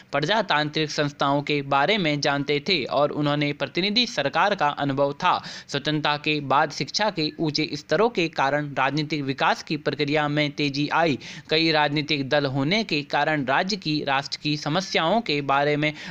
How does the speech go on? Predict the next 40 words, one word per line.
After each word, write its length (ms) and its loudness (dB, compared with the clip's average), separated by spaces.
अपना, 300 0
अपना 420 0
सैद्धांतिक 640 -2
दृष्टिकोण 540 0
है। 280 0
केरल 300 2
इस 220 -2
बात 340 2
पर 160 2
गर्व 280 0
कर 160 0
सकता 480 -2
है 140 0
कि 260 -4
उसने 280 -2
संसदीय 540 -2
सरकार 500 0
को 260 -2
बहुमूल्य 460 0
योगदान 600 2
दिया 260 2
है। 240 0
भाइयों, 680 2
आ, 200 2
क्योंकि 520 -2
आप 220 4
लोग 260 4
अपनी 420 0
असेंबली 480 0
की 320 -4
रजत 180 2
जयंती 420 0
मना 320 2
रहे 180 4
हैं, 300 0
इसलिए 300 0
मैं 220 2
समझता 440 0
हूं 360 0
कि 260 -2